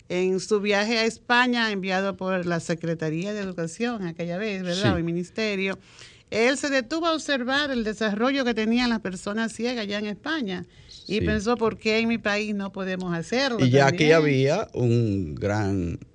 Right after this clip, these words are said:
Speaker 2: grupo de personas que promovían, como tú dices, desde mil novecientos cuarenta y tres estaban promoviendo,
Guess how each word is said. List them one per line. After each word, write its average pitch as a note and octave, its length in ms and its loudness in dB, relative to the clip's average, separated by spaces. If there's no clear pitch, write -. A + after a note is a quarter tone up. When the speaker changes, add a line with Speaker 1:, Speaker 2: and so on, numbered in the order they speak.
Speaker 2:
grupo F#2+ 520 0
de F2+ 220 2
personas F2+ 640 0
que E2+ 160 -2
promovían, G2 500 0
como G2 220 0
tú A#2+ 180 -4
dices, A2 540 0
desde F#2+ 480 2
mil A#2+ 320 6
novecientos B2 440 0
cuarenta G#2 440 0
y B2+ 60 0
tres B2+ 380 2
estaban A2 380 2
promoviendo, A#2+ 920 2